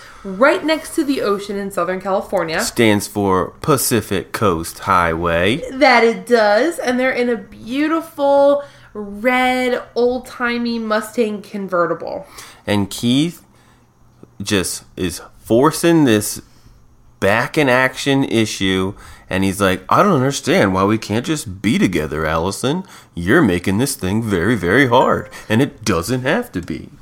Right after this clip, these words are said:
Speaker 1: Right. So he's like, "Don't you remember the last time we went to the beach?" And of course, Allison is peeved. "God, Keith, why do you have to bring this up? I told you I don't want to remember what it was like. I want to start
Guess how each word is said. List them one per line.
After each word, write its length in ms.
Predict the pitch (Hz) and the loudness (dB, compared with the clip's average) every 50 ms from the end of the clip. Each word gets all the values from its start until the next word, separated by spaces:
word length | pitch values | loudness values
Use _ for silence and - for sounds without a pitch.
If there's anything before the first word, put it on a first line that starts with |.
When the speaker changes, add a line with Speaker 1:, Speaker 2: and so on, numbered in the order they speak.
| - - - - - - | -20 -20 -20 -20 -14 -8
Speaker 1:
Right. 560 | 214 208 208 202 196 190 185 156 - - - | 0 2 4 6 6 4 2 0 -6 -6 0
So 120 | 247 247 | 2 2
he's 240 | 240 233 240 233 - | 2 2 0 0 2
like, 340 | 226 214 208 208 196 196 - - - - - - - - - - - | 2 2 2 2 0 -6 -12 -20 -20 -20 -20 -20 -20 -20 -20 -14 0
"Don't 300 | - 226 220 226 240 - | 2 4 4 4 2 2
you 160 | 247 254 269 | -2 -2 0
remember 560 | 269 262 240 214 208 202 202 202 196 214 220 | 0 0 0 0 -2 -4 -4 -4 -2 -2 -2
the 140 | 220 214 202 | -2 -2 -4
last 520 | 202 196 190 180 180 180 185 180 - - | -2 -2 -2 -2 0 -2 -4 -4 -8 -12
time 300 | - - 190 185 185 185 | -10 -8 -6 -4 -4 -4
we 140 | 185 185 185 | -2 -2 -4
went 220 | 180 175 180 175 175 | -2 -4 -6 -6 -8
to 100 | 196 175 | -8 -8
the 100 | 180 170 | -8 -8
beach?" 560 | 165 - 180 180 180 185 190 190 - - - - - - - - - - | -8 -8 -8 -6 -6 -6 -6 -8 -12 -14 -14 -16 -20 -20 -20 -20 -16 -10
And 100 | - 190 | -6 -6
of 140 | 196 196 196 | -6 -6 -6
course, 340 | - - 202 190 190 190 190 | -6 -2 2 2 2 2 2
Allison 500 | - - 190 185 185 185 185 - 208 196 | 0 2 2 2 2 0 -2 -4 -6 -4
is 180 | 185 180 175 - _ | -4 -6 -6 -12 _
peeved. 440 | - - 196 185 185 185 175 180 - | -10 -8 -4 -4 -4 -4 -4 -6 -8
"God, 440 | - 285 311 339 359 349 254 214 | -6 -4 0 2 2 2 2 0
Keith, 320 | - - 269 294 320 311 - | -4 -2 0 0 0 0 2
why 160 | 269 294 320 | 2 2 4
do 80 | 311 339 | 4 2
you 60 | 349 | -2
have 80 | 294 | -2
to 60 | - 302 | -6 -8
bring 300 | 240 247 285 294 285 294 | -2 -2 -2 0 0 -2
this 180 | 302 294 - | -4 -2 2
up? 180 | 330 311 294 - | 2 2 2 2
I 80 | 233 | 0
told 400 | 226 220 208 208 262 - 277 269 | -2 -2 -2 -4 -4 -4 -4 -4
you 120 | 233 220 202 | -4 -4 -4
I 100 | - - | -4 -4
don't 340 | 180 170 196 196 208 208 196 | -6 -2 0 0 0 0 0
want 180 | 254 294 311 | 0 0 0
to 60 | 349 | 0
remember 680 | 359 370 370 349 320 294 285 277 247 262 269 269 262 262 - - - - - | -2 -2 -2 0 0 0 0 0 0 2 2 2 2 0 -6 -18 -20 -18 -10
what 320 | - 190 185 185 180 180 202 | -4 0 2 2 2 2 2
it 120 | 220 226 | 0 -2
was 220 | 277 320 330 311 | -2 -4 -4 -4
like. 600 | 330 294 277 269 254 233 220 214 214 233 240 233 - - - - - - - | -6 -8 -6 -2 -2 0 0 0 -2 -2 -6 -8 -14 -20 -20 -18 -18 -12 -4
I 100 | 202 202 | -2 -2
want 300 | 196 190 185 185 185 202 | -2 0 -2 -2 -2 -4
to 40 | 220 | -6
start 540 | 214 - - - 214 214 226 220 - - | -8 -12 -8 -4 -2 -2 -2 -4 -8 -16